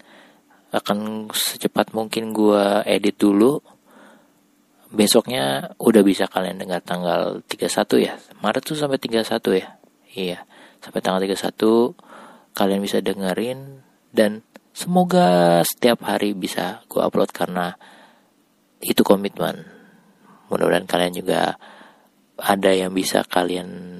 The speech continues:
dapatkan. Gua harap podcast ini bermanfaat dan gua harap juga ketika kalian ngobrol tentang H P dengan teman, keluarga,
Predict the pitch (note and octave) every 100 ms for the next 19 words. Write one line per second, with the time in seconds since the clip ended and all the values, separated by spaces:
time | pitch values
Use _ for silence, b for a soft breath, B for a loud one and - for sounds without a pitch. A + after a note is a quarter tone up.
0 | - - - F#2 - - - A2+ C#3 C#3+
1 | B B B B B B B B - _
2 | - G#2+ F#2+ G2 G#2+ - _ - _ -
3 | G#2+ - G#2 A2 G#2+ G#2 G2+ G2+ F#2+ G#2
4 | B2 - G2+ G2 G2 G2 - G#2+ A#2+ C#3
5 | D3+ C3 B2 B2 C#3+ - - E2+ - G#2+
6 | G#2+ G#2 G#2+ B2+ C3 C3+ C3 B2 A#2 G#2+
7 | G2+ G#2+ A#2+ - A#2+ G#2 F#2+ G2+ C#3+ D3+
8 | D3+ C#3+ C#3+ C#3+ C3 C3 D3 C#3 C3 C#3